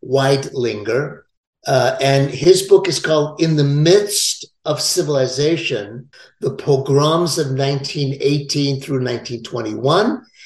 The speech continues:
and the Onset of the Holocaust. Uh, two more recommended books. Uh, one of them is by, um, uh, uh, Jacqueline Granick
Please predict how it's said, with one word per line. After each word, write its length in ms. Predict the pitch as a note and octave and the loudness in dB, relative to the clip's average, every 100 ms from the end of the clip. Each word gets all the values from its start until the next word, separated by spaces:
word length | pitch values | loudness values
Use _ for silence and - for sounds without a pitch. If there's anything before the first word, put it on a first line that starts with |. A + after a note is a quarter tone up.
| - | -10
and 160 | - C3 | 0 2
the 140 | C3 | 2
Onset 680 | - C#3+ C#3+ C3 C#3+ C3+ B2+ C3 | 2 4 4 2 2 2 0 -4
of 160 | B2 | -4
the 80 | A2 | -2
Holocaust. 800 | A2 A2 G#2 G2+ - - - - _ _ _ - | 0 0 -2 -6 -6 -8 -12 -18 _ _ _ -2
Uh, 480 | - D3+ - D3 - - _ _ _ _ | 4 4 4 0 -4 -16 _ _ _ _
two 180 | - G#3 | 2 4
more 720 | G3 F#3 E3+ E3+ - - D3 - - | 6 8 10 8 4 -4 -8 -8 -4
recommended 720 | D#3+ D#3+ - D3 C3 C3+ A#2 | 2 2 2 0 0 -2 -2
books. 720 | B2 D3+ F#3 - - - - _ _ - | 0 0 -2 -6 -6 -8 -14 _ _ -4
Uh, 320 | D3 C#3 - - | 0 2 0 -6
one 360 | D3+ E3 G#3 | -2 2 4
of 120 | A3 | 4
them 400 | E3+ E3 D#3+ D#3+ - | 4 0 0 -4 -6
is 380 | D3 C#3+ C3 - | -4 -4 -4 -2
by, 560 | C#3 C3 C3 C3 C3 C3 C3 | 0 4 4 4 2 0 -4
um, 640 | B2 B2 A2+ A#2+ - - - _ | -4 -4 -6 -8 -18 -20 -20 _
uh, 260 | D3+ C3 - - - - | -6 -6 -8 -12 -16 -12
uh, 160 | C#3 C3+ | -10 -8
Jacqueline 760 | C#3 B2+ D3+ D3 - E3 D#3 C#3 | -4 0 0 0 -2 0 0 -2
Granick 800 | - - B2+ B2 D#3 A3+ - | -2 0 0 2 2 2 -2